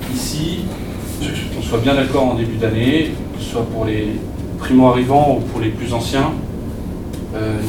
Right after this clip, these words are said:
n'espérez pas, euh, avec nos cours, notre encadrement et la participation de tous, n'espérez pas devenir le guerrier du siècle et, euh, prétendre à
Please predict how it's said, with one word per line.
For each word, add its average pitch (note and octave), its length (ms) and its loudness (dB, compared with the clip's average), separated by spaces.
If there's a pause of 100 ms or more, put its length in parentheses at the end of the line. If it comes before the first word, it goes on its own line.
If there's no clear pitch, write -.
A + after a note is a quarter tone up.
n'espérez B2+ 460 2
pas, D3+ 420 2
euh, - 960 -4
avec A2+ 220 -4 (160)
nos A#2 80 -2 (120)
cours, D3 360 4
notre A2 240 -2
encadrement B2+ 840 0
et G#2+ 200 -2
la A2 60 -2
participation A2 760 -6
de A2 60 -4
tous, D3+ 380 -4
n'espérez B2 440 0
pas C#3+ 320 2 (500)
devenir C3+ 340 2
le A#2+ 80 0
guerrier A2+ 280 0
du A2 120 -4
siècle - 340 -2 (380)
et, B2 200 0 (100)
euh, G#2+ 140 -2 (880)
prétendre B2+ 580 0
à G#2+ 240 -2